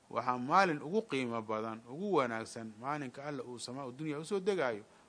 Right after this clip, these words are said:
Waqtigii bay ka wadaa. Qaaluu, "Wa ayu yawmin?" May hadda Carafay ka wadaa. "Ee, waa maalinkee?" Qaalat, waxay tiri, "Yawmu Carafa."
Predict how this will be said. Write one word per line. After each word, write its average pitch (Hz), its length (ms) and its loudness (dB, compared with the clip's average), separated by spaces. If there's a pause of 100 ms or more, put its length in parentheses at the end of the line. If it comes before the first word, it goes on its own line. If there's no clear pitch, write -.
Waqtigii 175 320 4
bay 160 100 6
ka 151 120 2
wadaa. 117 280 -2
Qaaluu, 175 480 8
"Wa 131 120 0
ayu 165 200 2
yawmin?" 190 460 12 (500)
May 135 140 -2
hadda 131 240 0
Carafay 165 340 0
ka 156 100 2
wadaa. 113 240 -2 (880)
"Ee, 127 300 0
waa 208 220 12
maalinkee?" 156 720 10 (120)
Qaalat, 127 420 8
waxay 131 180 0
tiri, 120 220 -2
"Yawmu 165 240 4
Carafa." 185 420 10